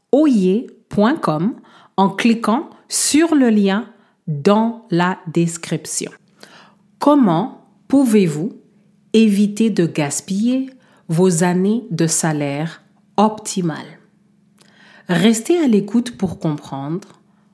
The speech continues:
pourquoi il y a une date limite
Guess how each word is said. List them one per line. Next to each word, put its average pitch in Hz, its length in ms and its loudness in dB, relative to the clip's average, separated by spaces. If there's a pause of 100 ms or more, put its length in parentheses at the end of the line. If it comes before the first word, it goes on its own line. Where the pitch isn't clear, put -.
(260)
pourquoi 202 640 -2 (420)
il 190 240 4
y 214 120 4
a 262 200 0
une 180 240 4
date 208 560 -4 (100)
limite 165 800 -2